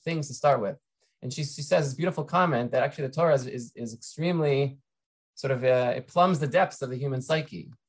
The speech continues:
That, uh, in a sense, the first instinct that we might have as free people is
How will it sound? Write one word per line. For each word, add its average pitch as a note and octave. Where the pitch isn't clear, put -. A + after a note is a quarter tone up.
That, C3+
uh, B2
in C3+
a C#3
sense, F#3
the C#3+
first F#3
instinct A#2
that B2
we D3
might D3
have C3
as B2
free D3+
people C#3
is C3